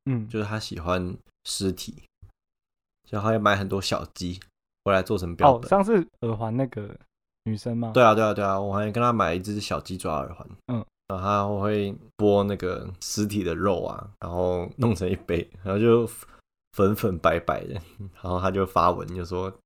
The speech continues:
Speaker 2: “草莓圣代”这样。
Speaker 1: 哦，那她有点太反差，
Speaker 2: 就
Speaker 1: 那我不行。
Speaker 2: 不知道这
Speaker 1: <laughs> 这个我不行。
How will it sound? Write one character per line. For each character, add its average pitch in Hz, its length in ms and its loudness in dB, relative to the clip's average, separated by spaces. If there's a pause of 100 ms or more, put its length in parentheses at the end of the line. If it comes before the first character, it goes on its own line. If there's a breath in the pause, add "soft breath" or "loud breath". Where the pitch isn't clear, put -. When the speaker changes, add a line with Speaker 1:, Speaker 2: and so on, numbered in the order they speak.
Speaker 2:
“草 107 220 2
莓 101 200 0
圣 143 300 -4
代” 143 540 0
这 - 100 -12
样。 - 80 -12 (480)
Speaker 1:
哦， 135 160 6
那 185 160 8
她 208 260 6
有 165 140 12
点 135 240 4
太 - 260 2
反 104 180 -4 (120)
差， 110 340 -2
Speaker 2:
就 135 60 4
Speaker 1:
那 151 120 8
我 113 120 4
不 120 140 8
行。 135 120 8
Speaker 2:
不 139 180 12
知 135 80 8
道 175 160 12
这 - 0 -
Speaker 1:
<laughs> 220 120 6
这 - 60 6
个 214 80 12
我 170 80 12
不 - 260 2
行。 170 160 0